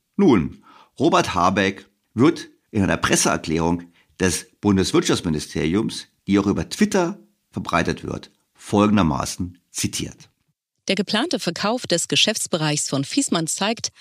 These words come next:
Speaker 2: dass Klimaschutztechnologien die Technologien der Zukunft sind. Deutsche Unternehmen viel Kapital anziehen, weiter leistungsfähig sind und der Markt für Wärmepumpen so attraktiv ist, dass er Investitionen anzieht.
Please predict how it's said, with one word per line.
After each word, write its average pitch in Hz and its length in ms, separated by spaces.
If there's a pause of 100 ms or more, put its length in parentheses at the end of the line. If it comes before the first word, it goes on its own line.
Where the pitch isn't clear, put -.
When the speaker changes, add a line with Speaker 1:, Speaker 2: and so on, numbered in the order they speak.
(240)
Speaker 2:
dass - 220
Klimaschutztechnologien 147 1300
die 139 100
Technologien 165 720
der 160 140
Zukunft - 640
sind. - 300 (360)
Deutsche 151 360
Unternehmen 190 580
viel 302 280
Kapital 208 520
anziehen, 190 500 (380)
weiter 123 280
leistungsfähig 220 800
sind 247 440
und 226 160
der 233 100
Markt 190 400
für 202 240
Wärmepumpen 175 720
so 185 260
attraktiv - 560
ist, - 280 (380)
dass - 180
er 135 200
Investitionen 135 800
anzieht. - 520